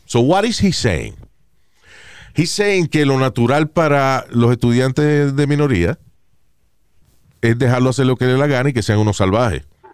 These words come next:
Porque el poner disciplina es un acto de supremacía blanca. So, él di que pa' defender la, <laughs> él lo que está haciendo es tirándole, eh,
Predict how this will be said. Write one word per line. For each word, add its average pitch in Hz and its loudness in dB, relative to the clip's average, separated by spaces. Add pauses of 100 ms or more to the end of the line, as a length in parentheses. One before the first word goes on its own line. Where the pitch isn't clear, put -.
(320)
Porque 127 0
el 123 0
poner 123 0
disciplina 135 0 (500)
es 117 0
un 131 0
acto 120 0
de 110 2
supremacía 101 0
blanca. 85 -2 (560)
So, 131 0
él 175 -2
di 180 -2
que 156 -2
pa' 139 -2
defender 131 0
la, 160 0 (440)
<laughs> - -14
él 139 0
lo 170 0
que 160 -2
está 180 -4
haciendo 180 0
es 180 -4
tirándole, 180 0
eh, 123 -4